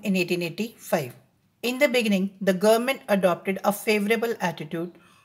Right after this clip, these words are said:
towards the Congress and viewed the Congress leader as a friendly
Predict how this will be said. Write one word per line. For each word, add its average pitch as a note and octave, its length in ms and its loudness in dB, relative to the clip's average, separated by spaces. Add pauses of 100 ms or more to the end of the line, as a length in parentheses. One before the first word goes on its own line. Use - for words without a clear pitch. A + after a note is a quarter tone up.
(140)
towards A3+ 400 2
the B3 80 2
Congress E3+ 580 0 (300)
and A3 160 4
viewed A#3+ 340 0
the C#4+ 80 -4
Congress G3+ 560 2
leader F3+ 400 -2
as F3 180 0
a F3+ 60 0
friendly E3+ 600 -4